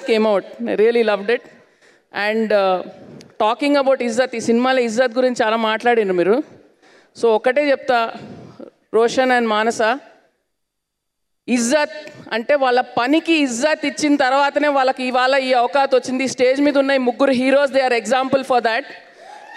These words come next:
వీళ్ళు ముగ్గురు, I know them literally from the beginning of their careers. ఒక్కొక్క అడుగు, ఒక్కొక్క ఇటుక వాళ్ళ కష్టపడి పే-, చేసుకున్నారు. ఎవడేం చేయలేదు వాళ్ళకు.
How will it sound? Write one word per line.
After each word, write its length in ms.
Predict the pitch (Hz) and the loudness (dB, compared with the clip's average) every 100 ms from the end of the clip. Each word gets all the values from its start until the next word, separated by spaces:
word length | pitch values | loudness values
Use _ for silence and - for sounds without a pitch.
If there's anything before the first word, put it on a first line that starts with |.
| - | -6
వీళ్ళు 220 | 220 294 285 | 0 2 4
ముగ్గురు, 580 | 262 262 311 330 339 330 277 | 2 2 2 4 4 4 2
I 40 | 277 | 0
know 300 | 269 277 294 | 2 2 2
them 260 | 330 302 | 2 0
literally 340 | 269 302 320 330 | 0 0 0 0
from 120 | 311 294 | 0 0
the 80 | 277 | 0
beginning 320 | 269 285 294 277 | 2 2 2 2
of 80 | 240 | 0
their 200 | 254 247 | 0 2
careers. 540 | 233 240 277 - - - - _ _ _ _ - | 2 2 0 -4 -10 -14 -20 _ _ _ _ -2
ఒక్కొక్క 480 | 254 262 330 339 320 | -2 0 -2 0 0
అడుగు, 400 | 285 277 311 330 | 0 0 0 2
ఒక్కొక్క 500 | 330 302 311 302 294 | 2 2 0 0 0
ఇటుక 360 | 277 262 320 | 0 -2 0
వాళ్ళ 420 | 320 277 269 285 | 0 2 2 0
కష్టపడి 1080 | 285 - 247 233 - - 320 311 - 285 359 | -2 -4 -4 -4 -6 -4 -4 -2 -4 0 0
పే-, 220 | 359 320 294 | 0 0 2
చేసుకున్నారు. 460 | 302 302 311 294 254 | 0 2 0 2 0
ఎవడేం 560 | 233 240 320 320 320 | -2 -2 0 0 0
చేయలేదు 280 | 294 294 302 | 2 2 2
వాళ్ళకు. 420 | 285 262 240 208 | 2 2 0 -2